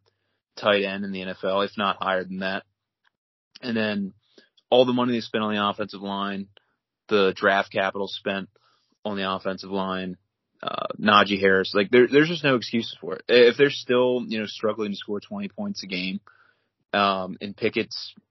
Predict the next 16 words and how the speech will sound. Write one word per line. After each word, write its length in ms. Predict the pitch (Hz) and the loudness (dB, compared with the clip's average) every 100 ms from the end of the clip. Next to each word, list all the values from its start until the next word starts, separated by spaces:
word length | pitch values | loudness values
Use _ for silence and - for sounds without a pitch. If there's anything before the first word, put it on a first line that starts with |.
| _ _ | _ _
looks 400 | - 104 110 - | -6 -2 -2 -2
like 140 | 110 101 | -2 -2
he's, 380 | 107 95 92 - - | -2 -6 -8 -14 -6
you 140 | 117 | -4
know, 200 | 101 95 - | -2 -6 -6
playing 380 | - 113 98 | -2 0 0
well, 400 | 92 95 95 127 - _ - _ - | 0 2 2 0 -6 _ -20 _ 0
at 200 | 117 107 | 6 6
this, 200 | 117 123 _ - | 4 -2 _ -2
at 100 | 110 | 2
that 220 | 120 117 | 2 0
point, 240 | 113 101 | -6 -6
you 140 | 92 104 | -6 -8
just 100 | 101 | -2
gotta 240 | 101 92 90 | -2 -2 -6
let 200 | 98 | -6